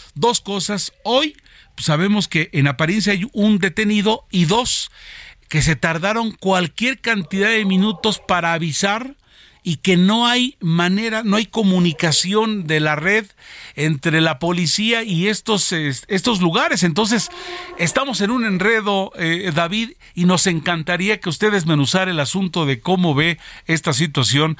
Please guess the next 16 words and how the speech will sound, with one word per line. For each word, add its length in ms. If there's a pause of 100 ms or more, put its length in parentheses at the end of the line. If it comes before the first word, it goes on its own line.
(220)
de 240
este, 580 (300)
de 100
este 160
asalto 560
a 60
una 180
joyería 380
en 80
Plaza 340
Antara, 480 (300)
en 160
la 100
Ciudad 380
de 80
México. 500